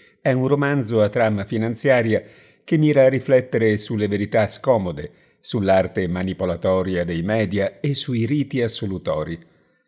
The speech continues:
La vicenda si snoda attorno a un comico che nel suo show denuncia uno scandalo finanziario, ma la banca che è coinvolta nell'affare si vendica contro di lui riducendolo in prigionia in un hotel nel sud della Francia.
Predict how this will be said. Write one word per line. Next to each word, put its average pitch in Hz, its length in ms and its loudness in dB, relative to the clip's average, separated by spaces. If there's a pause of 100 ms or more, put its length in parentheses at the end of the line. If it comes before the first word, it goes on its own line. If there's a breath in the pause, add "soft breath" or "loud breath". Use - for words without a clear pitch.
(140)
La - 120 0
vicenda 135 500 2
si 127 160 -2
snoda 117 400 2
attorno 110 580 0
a 101 60 0
un 101 200 -4
comico 104 600 0
che 131 140 -4
nel 127 180 -4
suo 135 280 -2
show 135 340 -2 (260 loud breath)
denuncia 151 500 0
uno 117 200 -2
scandalo 113 440 0
finanziario, 101 840 -2
ma 151 200 -4
la 147 140 0
banca 151 400 -2
che 110 220 2
è 104 40 -2
coinvolta 107 600 0
nell'affare 92 760 -4 (280 loud breath)
si 208 240 0
vendica 113 520 0
contro 120 380 -2
di 110 140 -4
lui 156 340 0
riducendolo 131 840 -2
in 101 160 -2
prigionia 104 720 -2
in 131 140 0
un 123 120 -2
hotel 98 540 0
nel 107 180 -2
sud 90 340 -6
della 85 280 -6
Francia. 82 520 -8